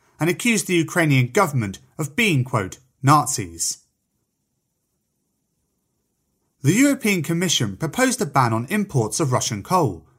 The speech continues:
as part of a new round of sanctions provoked by the perpetration of those crimes. The measure must be approved by all twenty-seven E U members. Russian gas, a vital fuel for several European countries,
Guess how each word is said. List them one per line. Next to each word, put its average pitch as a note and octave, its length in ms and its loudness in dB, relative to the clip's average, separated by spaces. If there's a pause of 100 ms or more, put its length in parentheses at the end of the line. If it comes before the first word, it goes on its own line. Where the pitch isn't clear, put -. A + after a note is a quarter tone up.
(160)
as D#3 140 0
part F3 340 4
of D3+ 100 -2
a F3 40 2
new G#3+ 260 0
round C3 240 2
of G#2 80 -6
sanctions B2+ 720 -2 (320)
provoked F#3+ 420 2
by F#3 120 4
the F#3 200 -4
perpetration D3+ 640 2
of - 80 -8
those A#2 200 -2
crimes. G2+ 640 -2 (1600)
The F3 100 0
measure G3 320 4
must F#3+ 320 2
be F#3 100 4
approved F3 520 0
by E3+ 140 2
all A3+ 180 2
twenty-seven G#3 880 -2
E F#3 140 -2 (160)
U A#2 40 0
members. A#2 640 -2 (1500)
Russian B2+ 340 2
gas, E3+ 520 0 (100)
a B2 80 0
vital E3 320 2
fuel E3 320 4
for D3 140 -2
several D#3 360 0
European C#3 500 2
countries, C3+ 580 0